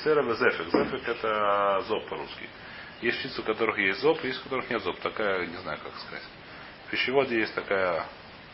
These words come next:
мешок такой по дороге в желудок. Где-то в горле видно, она здесь. Да. На, да, вот он, ну, если нарисовано, по-моему, понятно.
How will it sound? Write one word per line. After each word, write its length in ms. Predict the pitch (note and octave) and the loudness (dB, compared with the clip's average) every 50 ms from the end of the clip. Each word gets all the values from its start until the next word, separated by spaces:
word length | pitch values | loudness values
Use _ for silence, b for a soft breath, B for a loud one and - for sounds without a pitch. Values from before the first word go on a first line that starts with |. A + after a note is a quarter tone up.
| - - - - - - - - - - | -20 -20 -20 -20 -20 -20 -20 -18 -12 -8
мешок 260 | - - A2 F2+ - | -6 -6 -4 -6 -6
такой 240 | - E2 - D#2+ D#2 | -8 -10 -12 -12 -12
по 80 | F2+ | -8
дороге 340 | F2+ G2 F#2+ F#2+ F2+ F2 E2 D#2 E2 | -6 -4 -4 -4 -4 -6 -10 -10 -10
в 40 | F2+ | -10
желудок. 400 | F2+ F2+ F2 D#2+ D#2+ - - - - F#2 F2+ - - - - - - - - - - - - - | -8 -8 -8 -10 -12 -12 -14 -14 -14 -14 -16 -16 -16 -18 -18 -18 -18 -18 -18 -18 -18 -16 -14 -12
Где-то 220 | G#2 G2 - F#2+ | -12 -12 -10 -10
в 40 | F2 | -8
горле 240 | - G2+ F#2 E2+ D#2+ | -6 -6 -4 -4 -6
видно, 240 | E2+ G2 F#2 F#2 E2 | -6 -8 -8 -8 -8
она 120 | D#2 D2+ D2 | -8 -8 -10
здесь. 180 | - - - - - - - - - - - - - - - - - - - - - - - - - - - - - - - - - | -12 -14 -16 -16 -16 -16 -16 -16 -18 -18 -18 -20 -20 -20 -20 -20 -20 -20 -20 -20 -18 -18 -18 -18 -18 -18 -18 -18 -20 -20 -18 -16 -10
Да. 60 | F2+ | -6
На, 360 | F2+ F2 E2+ E2+ E2 D#2+ D#2 D2 - A1 - - - - - - - - - - - - - - | -4 -4 -2 -2 -4 -6 -6 -8 -12 -14 -16 -16 -18 -18 -18 -18 -18 -18 -18 -20 -18 -16 -12 -8
да, 140 | A#2+ B2 | -6 -4
вот 160 | B2 G#2+ G2+ - | -4 -4 -4 -6
он, 60 | F#2+ | -8
ну, 320 | F#2+ F#2+ F#2+ G2 G#2+ B2+ C3 | -8 -8 -8 -6 -4 -2 -2
если 220 | A2 - - - | -2 -2 -4 -6
нарисовано, 340 | G#2 G#2 - - B2+ G#2+ F#2+ | -8 -6 -4 -4 -4 -4 -4
по-моему, 240 | E2 - F#2 F2+ - | -6 -10 -10 -8 -8
понятно. 260 | F#2 F2 - - - | -8 -8 -8 -8 -10